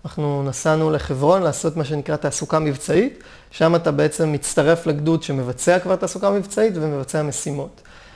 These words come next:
והמשימה שנתנו לנו היא הייתה, אמ, להשתלט על איזשהו בית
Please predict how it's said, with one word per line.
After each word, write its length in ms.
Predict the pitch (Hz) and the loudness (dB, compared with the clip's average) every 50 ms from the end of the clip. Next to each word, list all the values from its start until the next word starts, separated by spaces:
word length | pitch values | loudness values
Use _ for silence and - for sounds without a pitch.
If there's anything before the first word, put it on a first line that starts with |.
| - - - 160 | -20 -14 -6 0
והמשימה 500 | 143 143 143 135 - - 160 175 190 196 | 2 2 2 2 0 2 4 4 4 4
שנתנו 420 | - 214 196 170 175 208 214 226 | 2 2 2 2 4 6 6 6
לנו 380 | 226 247 269 269 247 254 254 254 - - - - - - _ - | 8 6 6 6 4 4 2 2 -4 -16 -20 -20 -20 -20 _ -4
היא 420 | 180 160 160 160 160 156 156 156 | 0 2 2 2 2 2 2 2
הייתה, 520 | 156 151 147 - 190 190 185 185 180 180 - - - | 0 0 2 4 4 6 6 6 4 4 2 0 0
אמ, 480 | 165 156 151 147 147 143 143 143 143 160 - - - _ - - | -2 0 0 0 0 -2 -2 -2 -4 -6 -10 -18 -20 _ -8 -4
להשתלט 500 | 175 151 143 - - 160 165 185 175 190 | -2 -2 -2 2 4 6 6 6 6 4
על 60 | 180 | 4
איזשהו 340 | 175 165 160 160 - 170 147 | 4 2 2 -2 -4 -4 -2
בית 500 | 135 135 139 143 165 226 240 - - | 2 2 4 4 4 2 0 -6 -16